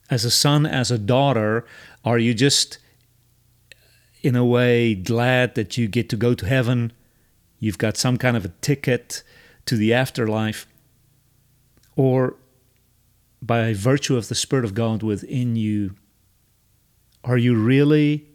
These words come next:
concerned for the Father's interests? This is the message today that I want to impress you with.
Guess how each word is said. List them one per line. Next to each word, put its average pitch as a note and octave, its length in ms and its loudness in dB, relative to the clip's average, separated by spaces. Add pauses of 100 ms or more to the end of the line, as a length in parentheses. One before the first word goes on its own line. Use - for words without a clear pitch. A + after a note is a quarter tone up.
(1120)
concerned A2 800 -2 (680)
for - 180 -4
the G2+ 100 -6
Father's A2 480 -2
interests? - 760 -6 (1040)
This C#3 160 2
is G3 120 0
the G3 120 0
message C3+ 600 0
today G#2+ 720 0
that G#2 680 -6 (1800)
I A#2+ 100 -2
want B2 200 0
to C3 100 2
impress A#2 440 -2
you G#2+ 100 0
with. G2+ 420 -4